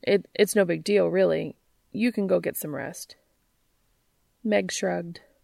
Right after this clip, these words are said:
"Whatever. We're at the Crowne Plaza. Five A M wake-up call. I'll see you tomorrow." Dean locked the door again behind her, puttered about the store, closing blinds,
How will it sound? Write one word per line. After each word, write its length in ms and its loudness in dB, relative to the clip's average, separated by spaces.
"Whatever. 680 0
We're 120 2
at 120 2
the 60 -4
Crowne 320 0
Plaza. 520 -2
Five 340 -6
A 140 2
M 160 2
wake-up 320 -4
call. 360 -6
I'll 140 -8
see 160 -4
you 80 0
tomorrow." 460 -4
Dean 240 6
locked 320 2
the 80 -2
door 240 2
again 240 -2
behind 400 -4
her, 300 -6
puttered 300 4
about 220 0
the 80 -8
store, 400 0
closing 460 0
blinds, 580 -4